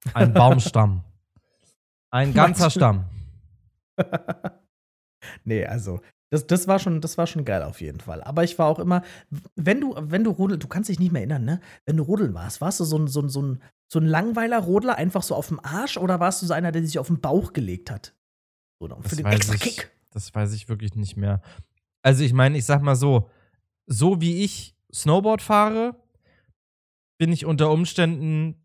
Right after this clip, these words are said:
Speaker 1: schon möglichst
Speaker 2: Unterm
Speaker 1: schnell
Speaker 2: Schlitten.
Speaker 1: gefahren.
Speaker 2: <laughs>
Speaker 1: Hab ich, ja, ja,
Speaker 2: So
Speaker 1: so an so 'nem
Speaker 2: von
Speaker 1: Fallschirm
Speaker 2: unten
Speaker 1: hinten am Schlitten dran,
Speaker 2: angeklammert.
Speaker 1: so Paragliden-mäßig, wie, naja.
Speaker 2: <laughs>
Speaker 1: Aber, ähm, ich, ich krieg's nicht ganz, äh, weiß ich nicht mehr.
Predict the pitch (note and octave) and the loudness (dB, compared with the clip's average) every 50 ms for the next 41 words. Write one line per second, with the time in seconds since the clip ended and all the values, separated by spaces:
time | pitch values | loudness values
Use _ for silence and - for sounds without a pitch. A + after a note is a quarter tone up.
0 | _ - - E3 D3+ D3+ D#3 D#3 D#3 - _ - - C#3+ C#3+ D3 C3+ D3 F4 - | _ -2 2 4 4 4 2 0 -4 -6 _ -4 2 2 2 4 4 4 2 4
1 | - D#3 C3+ C3+ B2+ A2+ A#2 E3 - A2 G#2 G2+ G#2 C#3 F#3 A3 _ _ - - | 6 6 6 6 6 6 4 4 4 4 4 4 4 2 -2 -4 _ _ -14 -8
2 | - - - B3+ A#3+ - B3 B3+ - C#4 - - - B3+ D3+ C#3 C#3 B2+ - - | -6 -2 -2 0 2 2 2 2 4 0 0 2 2 2 2 2 2 -2 -2 -2
3 | - D3+ C#3+ C#3 C3+ C3+ C3 C3+ C#3 - B2 C3 C3 B2+ A#2+ - - - - - | 2 6 6 8 10 10 10 10 8 8 6 6 6 4 4 2 -6 -14 -12 -4
4 | - C#3 D3+ C3 D3+ D3 C3+ - C#3 D3 D#3+ E3+ - - A3 E3+ D#3+ D#3 D3 D3 | 2 2 4 6 6 4 4 4 6 6 6 6 6 6 6 8 8 10 10 8
5 | D#3 F3 D#3+ D#3 C#3 C3 A#2 - - - B3 F3+ A#2+ B2 A#2+ C#3 C#3+ D3 - B2+ | 8 6 4 2 2 4 4 2 2 2 4 4 4 6 6 6 6 6 6 8
6 | C3+ C3+ B2+ A#2 - - C3+ C#3+ C#3+ C3+ A#2+ B2 A#2+ A#2+ A#2+ A#2+ B2 B2 A#2+ A#2+ | 8 6 6 8 8 8 8 8 6 6 6 8 8 8 8 6 4 4 4 4
7 | A#2 A2 A#2+ A#2 A2 - - A#2 A2 A2 A2 A2 _ - - G#2 G2+ G2 G2 F2+ | 2 2 0 -2 -6 -6 -8 -6 -6 -6 -6 -8 _ -8 -4 -2 -2 0 -2 -4
8 | - - - G3 - - - - - D3+ - - - A#2+ B2 B2+ B2+ B2 B2 A#2+ | -6 -4 -4 -4 -2 -4 -8 -8 -6 -10 -8 -4 2 4 6 6 6 6 4 4
9 | A#2+ B2 A#2+ A#2+ B2 B2 A#2+ A#2+ B2+ C#3+ C3 - - D3 C#3 B2+ - - F3 D#3+ | 2 2 2 0 -2 -2 -2 -2 -4 -6 -8 -10 -12 -12 -12 -10 -8 -8 -8 -8
10 | - - F#3 F#3 - - E3 E3 E3+ - - F3 D#3+ D3+ D3+ C#3+ D3 D3 D3 D#3 | -4 -2 -2 -2 0 0 0 0 0 -2 0 2 2 4 4 4 4 4 4 4
11 | D#3+ C#3 A2 - B2 A2 G#2+ | 2 0 0 0 0 0 0